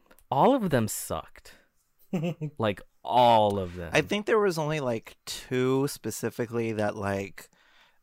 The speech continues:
Speaker 3: that held any kind of, like, pop culture re-, relevance.
Speaker 1: Mm-hmm.
Speaker 3: That was probably, like, Twilight and Hunger Games.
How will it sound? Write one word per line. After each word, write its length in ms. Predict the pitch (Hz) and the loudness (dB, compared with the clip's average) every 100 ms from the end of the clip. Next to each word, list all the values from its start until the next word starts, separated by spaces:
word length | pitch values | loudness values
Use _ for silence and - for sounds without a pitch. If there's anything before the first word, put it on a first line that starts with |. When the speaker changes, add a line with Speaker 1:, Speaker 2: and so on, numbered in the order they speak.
| - | -6
Speaker 3:
that 280 | 113 104 - _ _ - | -2 -2 -4 _ _ -10
held 460 | - - - 135 131 | -8 -6 -2 -2 -2
any 300 | 151 147 - _ | -4 -6 -12 _
kind 200 | - 160 | -6 -2
of, 180 | 160 135 | -2 -2
like, 220 | 147 143 - _ _ _ _ _ _ _ _ - | -4 -4 -6 _ _ _ _ _ _ _ _ -8
pop 280 | - 151 - | -4 -4 -2
culture 560 | 156 147 - 165 147 | -2 -2 -2 -2 -2
re-, 300 | 131 143 143 - | 0 0 -2 -4
relevance. 600 | - 151 156 143 156 156 | 2 4 4 0 -4 -4
Speaker 1:
Mm-hmm. 120 | 127 113 | -6 -4
Speaker 3:
That 180 | 127 | -4
was 200 | 110 113 | -4 -6
probably, 400 | - - 123 127 | -8 -4 -4 -4
like, 180 | 117 104 | -6 -8
Twilight 520 | - 117 113 110 107 | -6 -2 0 0 -2
and 140 | 101 98 | -6 -10
Hunger 280 | 104 - 104 | -12 -16 -16
Games. 400 | 95 - - | -14 -16 -16